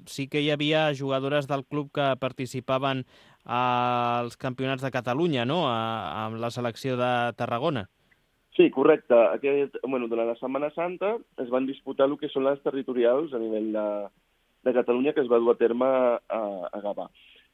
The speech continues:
Speaker 2: Llavors, nosaltres des del club teníem convocades a, a la Laia i a la Júlia, en la categoria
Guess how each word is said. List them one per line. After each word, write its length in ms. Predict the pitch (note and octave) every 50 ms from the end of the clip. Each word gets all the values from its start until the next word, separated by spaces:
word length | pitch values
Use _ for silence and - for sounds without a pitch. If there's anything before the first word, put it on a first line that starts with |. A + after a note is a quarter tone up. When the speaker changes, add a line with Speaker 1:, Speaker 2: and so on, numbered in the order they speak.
| _ _ _ -
Speaker 2:
Llavors, 240 | C3 B2+ B2 A#2+ B2
nosaltres 340 | A#2+ B2 B2 - C#3 B2+ A#2
des 140 | C3 B2 A#2+
del 140 | B2+ B2+ -
club 160 | - E3 E3 - -
teníem 320 | C3 B2 B2+ B2 B2+ A#2+ -
convocades 640 | B2+ C3 B2+ B2 A#2 - C3 B2+ A#2+ A#2+ A2+ A2
a, 140 | A2+ G#2+ G#2+ G#2+ G#2 G#2 G#2 -
a 160 | - - G#2+ A2
la 160 | G#2+ G#2+ G#2
Laia 320 | A2 B2 B2 B2 A#2+ A#2
i 80 | A#2+ A#2+
a 80 | A#2
la 80 | B2 B2+
Júlia, 400 | B2 C#3 D#3+ F3 F3+ F#3 F#3+ A3
en 80 | G#3+ D#3
la 80 | B2+
categoria 460 | A#2 A#2 - B2 A#2+ B2 B2+ C3 C3+